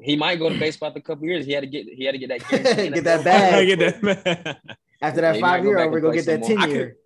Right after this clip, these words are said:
Speaker 3: you say you joke
Speaker 1: Hey, he
Speaker 3: about
Speaker 1: tear
Speaker 3: that. I can see
Speaker 1: A C L, I
Speaker 3: him.
Speaker 1: bet he gone. I'm about to say he tear
Speaker 3: I,
Speaker 1: A C L, I bet
Speaker 3: yeah.
Speaker 1: he gone.
Speaker 3: I, I can see him do, a-, absolutely.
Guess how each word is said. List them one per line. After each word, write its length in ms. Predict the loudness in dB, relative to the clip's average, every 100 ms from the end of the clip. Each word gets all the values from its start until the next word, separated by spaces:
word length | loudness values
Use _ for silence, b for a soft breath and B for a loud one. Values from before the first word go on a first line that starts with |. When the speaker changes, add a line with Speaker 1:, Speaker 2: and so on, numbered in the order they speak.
| _
Speaker 3:
you 120 | -8 -6
say 180 | -4
you 140 | -2 -2
joke 220 | -2 0
Speaker 1:
Hey, 80 | 0
he 60 |
Speaker 3:
about 120 | 0 0
Speaker 1:
tear 120 | 0
Speaker 3:
that. 40 | 0
I 40 |
can 80 | -2
see 100 | -4
Speaker 1:
A 80 | -2
C 60 |
L, 100 | 0 0
I 40 |
Speaker 3:
him. 80 | -2
Speaker 1:
bet 140 | -4
he 120 | -6
gone. 280 | -8 -10 -12 _ _ _ _
I'm 60 | -4
about 100 | -4
to 40 |
say 140 | -4 -6
he 80 | -4
tear 140 | -4
Speaker 3:
I, 100 | -4
Speaker 1:
A 40 |
C 120 | -4 -6
L, 60 |
I 20 | -6
bet 140 | -2
Speaker 3:
yeah. 120 | -2
Speaker 1:
he 60 | -2
gone. 180 | -8 -18 _ _
Speaker 3:
I, 60 | -16 -12 -8
I 100 | -6
can 100 | -4
see 120 | -2
him 100 | -2
do, 80 | 0
a-, 220 | 0 -2 -2
absolutely. 580 | -6 -6 -6 -6 -10